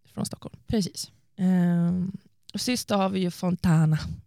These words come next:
Speaker 1: som är, eh, har bott i Sverige i tio år, men som från början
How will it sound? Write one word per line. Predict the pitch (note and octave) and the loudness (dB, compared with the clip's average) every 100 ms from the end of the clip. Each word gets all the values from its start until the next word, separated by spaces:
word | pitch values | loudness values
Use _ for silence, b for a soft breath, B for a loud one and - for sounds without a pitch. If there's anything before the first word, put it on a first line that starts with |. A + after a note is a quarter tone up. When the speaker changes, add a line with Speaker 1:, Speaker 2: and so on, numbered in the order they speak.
| _ | _
Speaker 1:
som | - F#3 F3 | -2 0 2
är, | E3+ E3 D#3+ - - - - | 2 2 2 -4 -8 -10 -10
eh, | - - | -12 -8
har | |
bott | G3 F#3+ | -4 -4
i | - | 0
Sverige | F3+ F3 | 2 2
i | |
tio | D#3+ F3 E3 | 2 4 6
år, | D#3+ | 4
men | D#3 D#3+ | 4 0
som | - E3 | -2 -4
från | - E3 | 0 2
början | D#3+ D#3+ | 2 2